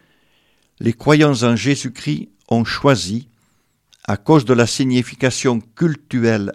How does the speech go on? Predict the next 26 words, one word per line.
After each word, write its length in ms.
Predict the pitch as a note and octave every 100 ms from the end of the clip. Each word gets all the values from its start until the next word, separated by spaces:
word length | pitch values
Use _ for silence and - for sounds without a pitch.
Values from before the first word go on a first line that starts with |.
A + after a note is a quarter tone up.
| -
attachée 460 | C3+ - A#2+ - A2+
à 40 |
cet 340 | - A2 - C3+
acte 340 | C#3 _ - C3+ _ _ _ _ _ -
et 140 | G#2
afin 300 | A2 - E3+
de 120 | C3
se 180 | A#2+ -
démarquer 840 | G#2 B2 D#3 C3 A#2 - A#2+ G2+ _ _ _
de 120 | -
la 140 | G2+ G#2
croyance 600 | - C3 C3+ C3 A#2 -
générale, 640 | F#2+ G#2 G2 F#2+ B2+ C#3+ C3+ _ _ _ _ _ _
de 120 | - F3
ne 100 | E3
pas 200 | - C#3+
l'accomplir 720 | A#2+ - A2+ G2 C3 C#3+ - _ _ _ _
à 120 | A2
l'égard 340 | A2+ A2+ B2+
de 100 | A2+
ceux 180 | A#2+ -
qui 200 | A2+ A#2+
rejoignent, 460 | A#2 B2 G#2+ C3 B2
rejoignent 520 | - A#2 A2+ C3+ C3+ A#2+
le 140 | G#2+
Maître 460 | G#2+ A#2+ B2+ -